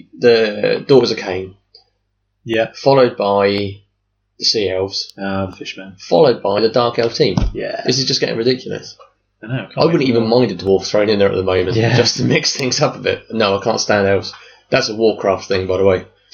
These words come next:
Speaker 1: Goes back to Warcraft. I didn't like 'em then, I don't like 'em now.
Speaker 2: That links quite nicely into the next question I had written down, is, "What's your most hated team?"
Speaker 1: <laughs> James's dwarfs.
Speaker 2: Oh, God, yeah.
Speaker 1: Specifically James's dwarfs.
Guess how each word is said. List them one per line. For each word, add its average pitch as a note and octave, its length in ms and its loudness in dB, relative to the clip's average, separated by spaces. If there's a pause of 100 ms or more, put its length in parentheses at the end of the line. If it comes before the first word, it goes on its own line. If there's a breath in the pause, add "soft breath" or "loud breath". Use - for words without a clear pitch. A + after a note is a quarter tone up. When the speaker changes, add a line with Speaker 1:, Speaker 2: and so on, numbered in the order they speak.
(120)
Speaker 1:
Goes B2+ 200 4
back A#2 200 0
to G2+ 80 -6
Warcraft. G2 480 0
I - 20 -12
didn't A2 160 4
like G#2 200 2
'em G2+ 120 0
then, F#2+ 160 2
I F#2 40 0
don't G2 200 2
like F#2+ 180 -2
'em F#2+ 120 -6
now. F2+ 240 -6 (160)
Speaker 2:
That B2+ 260 -2
links C3+ 400 -4
quite C3 240 0
nicely B2+ 260 0
into A#2 200 -2
the A#2 80 -4
next C3+ 220 -2
question G#2+ 280 -4
I G2 40 -4
had G2 100 -4
written G#2+ 160 -2
down, A#2 120 -4
is, C3+ 240 2 (140 soft breath)
"What's - 200 0
your E3 120 4
most F3 320 0
hated E3+ 340 0
team?" D#3 720 2 (160)
Speaker 1:
<laughs> - 200 -20
James's A#2+ 360 2
dwarfs. G2+ 460 -2 (100)
Speaker 2:
Oh, A#2 320 0
God, A2+ 220 -4
yeah. F#2+ 60 -2
Speaker 1:
Specifically A#2+ 520 0
James's G2 380 -2
dwarfs. G#2+ 240 2